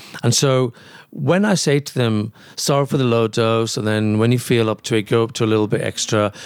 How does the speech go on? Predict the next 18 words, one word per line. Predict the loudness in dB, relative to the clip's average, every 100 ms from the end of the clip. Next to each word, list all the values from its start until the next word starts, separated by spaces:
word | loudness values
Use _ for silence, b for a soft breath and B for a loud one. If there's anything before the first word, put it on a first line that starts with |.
| B
go | -2
up | -2
to | -2
one | -2 0 0
mil, | 0 0
go | -2
up | -6
to | -8
two | -2 0 2
mils, | 2 0 -2
et | -6
cetera," | -2 -4 -2 -2 -2 -4 -12 B B B B
um, | -2 -2 -2 -4 B B B
they | -2 0
suddenly | 0 2 2
sort | 2 0
of |
feel, | 0 0 0